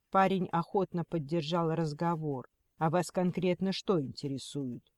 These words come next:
Вряд ли вы тащились в такую даль просто поговорить». «У вас ведь прокатное агентство?»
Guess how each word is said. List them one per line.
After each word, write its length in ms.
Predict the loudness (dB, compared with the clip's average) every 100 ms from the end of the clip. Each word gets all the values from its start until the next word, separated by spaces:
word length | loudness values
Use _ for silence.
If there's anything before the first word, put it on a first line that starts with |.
| _
Вряд 420 | -2 4 4 4 2
ли 120 | 0
вы 160 | 2
тащились 680 | 2 0 0 -2 -2 -2 -4
в 120 | -6
такую 640 | -4 -4 -2 2 2 2 -2 -2
даль 380 | 0 2 2 0
просто 500 | 0 0 0 -4 -6 _
поговорить». 960 | -2 0 2 2 2 0 -2 -6 -16 -20 _ _ _
«У 140 | 2 4
вас 380 | 6 4 2
ведь 280 | 0 0 -2 -2
прокатное 800 | 0 2 2 0 2 2 4 2
агентство?» 720 | 2 2 0 -4 -12 -10 -10